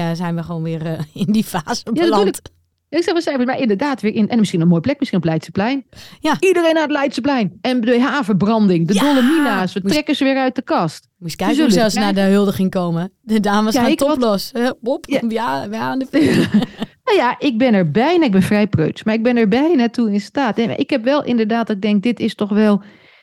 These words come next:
Speaker 2: dit, dit moet toch anders kunnen?
Speaker 1: Ja.
Speaker 2: Dus ik, ik denk dat, dat, eh, ik ben benieuwd wat er gaat gebeuren, maar ik ga eens even kijken of, of er, ik ergens iets, iets van een pitchy beweging kan creëren dat dit anders gaat.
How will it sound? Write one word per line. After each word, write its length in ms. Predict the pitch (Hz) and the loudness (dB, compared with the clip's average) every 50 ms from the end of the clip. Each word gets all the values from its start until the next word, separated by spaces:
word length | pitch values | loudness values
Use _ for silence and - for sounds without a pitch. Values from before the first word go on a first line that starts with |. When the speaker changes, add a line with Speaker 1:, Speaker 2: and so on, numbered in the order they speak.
| _ _ | _ _
Speaker 2:
dit, 240 | - 226 233 - - _ | -2 -2 -2 -2 -4 _
dit 240 | - 202 226 202 170 | 0 0 0 2 4
moet 180 | 208 220 208 - | 4 4 4 4
toch 220 | 208 196 175 - | 2 0 0 -2
anders 580 | - - 330 415 480 381 240 185 175 - - - | -2 -2 0 2 2 2 2 2 0 -2 -6 -4
kunnen? 440 | - 196 170 165 151 160 214 302 - _ _ _ _ _ _ _ _ | 0 0 0 2 0 -2 -2 -4 -6 _ _ _ _ _ _ _ _
Speaker 1:
Ja. 260 | 240 269 320 285 - - _ - _ _ _ | -6 -4 -4 -4 -6 -10 _ -20 _ _ _
Speaker 2:
Dus 180 | _ 220 247 - | _ -6 -6 -6
ik, 380 | - - 285 294 - - - - | -2 0 0 0 0 -2 -8 -2
ik 220 | - 262 254 220 | 0 0 0 2
denk 280 | 220 269 269 262 254 208 | 2 2 2 2 2 2
dat, 300 | 240 233 226 220 220 - - | 2 2 0 0 -2 -8 -10
dat, 480 | 175 - 220 220 220 214 214 - - - _ | -4 -2 0 2 2 0 -2 -8 -16 -10 _
eh, 220 | - 214 208 202 196 - | -2 0 0 0 0 0
ik 100 | - 294 | 0 2
ben 140 | 349 330 | 4 4
benieuwd 260 | 254 247 302 330 285 - _ _ _ | 6 6 6 4 4 2 _ _ _
wat 220 | - - 220 - | -4 -4 -2 -2
er 60 | 220 | -2
gaat 200 | 185 - 190 185 | 0 0 -2 -2
gebeuren, 340 | - - 180 185 226 285 311 254 | 0 0 0 2 2 2 2 0
maar 80 | 233 - | -2 -2
ik 40 | - | -2
ga 40 | 226 | -2
eens 120 | 208 196 | -2 0
even 180 | - 214 - 196 | -2 -2 -4 -4
kijken 320 | - 220 220 226 - - | -2 -2 -2 -2 -2 -2
of, 100 | 208 - - | -4 -4 -4
of 180 | - 233 247 - | -4 -4 -4 -2
er, 200 | - 208 208 - - | -2 -2 -2 -2 -2
ik 160 | 214 185 - - | -6 -8 -8 -10
ergens 500 | - - 214 226 226 - 185 170 175 175 175 - | -6 -2 -2 0 0 0 0 0 0 -2 -2 0
iets, 540 | - 277 339 339 - - - - - - - | 2 2 2 2 -2 -8 -12 -12 -14 -16 -2
iets 300 | - 294 330 339 - - | 0 2 2 2 0 -2
van 120 | - 233 214 | 0 2 4
een 180 | 196 180 - | 4 2 2
pitchy 380 | - 285 311 - - - 247 208 | 0 -2 -2 -2 -4 -4 -2 -2
beweging 560 | 190 190 180 208 233 311 277 - 269 247 233 | 0 0 0 0 0 0 -2 0 0 -2 0
kan 260 | - 233 226 220 208 | 0 2 2 2 2
creëren 840 | - - 196 180 175 170 165 185 240 277 285 277 262 220 220 220 233 - _ _ _ _ - _ _ _ _ _ _ | 0 0 2 4 4 6 6 4 4 4 2 2 2 0 0 -2 -2 -4 _ _ _ _ -20 _ _ _ _ _ _
dat 220 | _ 220 220 208 - | _ 0 0 0 0
dit 200 | 196 190 - - | 0 -2 0 0
anders 400 | - 240 247 214 156 151 143 - | 0 2 2 2 2 2 0 -4
gaat. 540 | - - 170 143 147 - - - - - | -6 -4 -4 -4 -4 -6 -8 -12 -18 -20